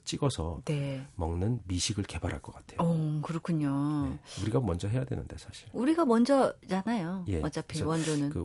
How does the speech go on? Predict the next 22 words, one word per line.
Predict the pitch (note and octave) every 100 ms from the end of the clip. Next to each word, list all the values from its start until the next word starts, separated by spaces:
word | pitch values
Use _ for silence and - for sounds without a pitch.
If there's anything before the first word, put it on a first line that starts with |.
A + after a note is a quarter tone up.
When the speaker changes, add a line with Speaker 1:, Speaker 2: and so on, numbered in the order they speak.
| -
Speaker 1:
오징어의 | G2 G2+ G2+ G2 F#2 - _ -
몸통에 | G2 G2 G#2+ - G#2+ F#2
따라 | - F2+ E2 B2 -
Speaker 2:
네. | D3+
Speaker 1:
그 | C#3 -
부위에 | G2 G2+
따라서 | - E2+ E2 E2+
다르게 | - - E2+ E2
먹는. | D2 D2 - - -
Speaker 2:
어. | D#3+ D#3+ D3+ D3 C#3 C#3+
Speaker 1:
근데 | D3 -
그 | B2+ C3+ C3 -
가격이 | - F#2+ D3 E3
올라가게 | B2 F#2+ B2+ C#3+
돼요, | D3 F#2 -
결국. | F#2 E2 A#2 B2
Speaker 2:
네, | D#3+ D#3
네. | C#3+ C3+
Speaker 1:
그 | C3+
손질을 | D#3+ D3 C3+ B2
해야 | B2 A#2+
되고 | G2 F#2+ B2 B2+